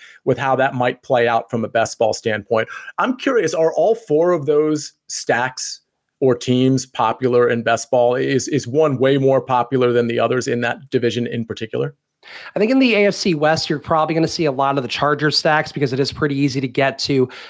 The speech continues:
Speaker 2: uh, Justin Herbert combined with one of Keenan Allen and one of Mike Williams. Then you can get your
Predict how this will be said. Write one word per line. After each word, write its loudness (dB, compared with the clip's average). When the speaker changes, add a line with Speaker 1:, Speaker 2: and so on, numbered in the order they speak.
Speaker 2:
uh, 2
Justin -2
Herbert 0
combined 0
with -2
one 0
of -4
Keenan -2
Allen 2
and 0
one 2
of -2
Mike -2
Williams. 4
Then -2
you -2
can -6
get -4
your -4